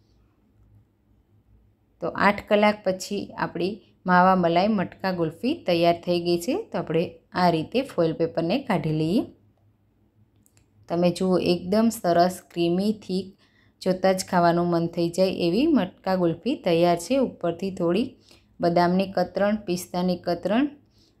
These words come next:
અને ગુલાબની પાંદડીથી ગાર્નિશ કરી દઈએ.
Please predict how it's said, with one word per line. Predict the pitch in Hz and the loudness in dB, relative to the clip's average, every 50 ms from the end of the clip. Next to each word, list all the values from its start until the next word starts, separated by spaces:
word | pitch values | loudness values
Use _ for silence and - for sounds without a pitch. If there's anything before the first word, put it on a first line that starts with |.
| _ _ - | _ _ -6
અને | 175 175 175 202 277 392 - - | -4 -2 -2 -2 -2 -4 -4 -8
ગુલાબની | 220 196 190 175 175 170 170 165 160 175 208 247 | -6 -2 0 2 4 4 4 4 2 0 0 0
પાંદડીથી | 247 - 180 170 160 160 160 160 165 170 - - 262 285 | 0 0 0 0 0 0 -2 -2 -4 -4 -6 -6 -8 -6
ગાર્નિશ | - 208 185 175 170 175 170 170 - - | -2 0 0 2 2 2 0 -2 -4 -6
કરી | - 175 165 170 170 | -4 -2 -2 -2 -2
દઈએ. | 170 180 185 190 233 | -2 -2 0 0 0